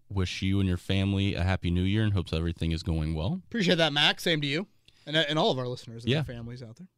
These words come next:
Speaker 1: He doesn't try to ride the highs and lows too much in talking about Carson Wentz. He's not necessarily sold on Carson Wentz, but he doesn't feel like he's the worst option out there.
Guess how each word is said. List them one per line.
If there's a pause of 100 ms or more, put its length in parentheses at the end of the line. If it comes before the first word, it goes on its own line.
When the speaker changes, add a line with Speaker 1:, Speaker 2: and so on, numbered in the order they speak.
(720)
Speaker 1:
He
doesn't
try
to
ride
the
highs
and
lows
too
much
in
talking
about
Carson
Wentz.
He's
not
necessarily
sold
on
Carson
Wentz,
but
he
doesn't
feel
like
he's
the
worst
option
out
there.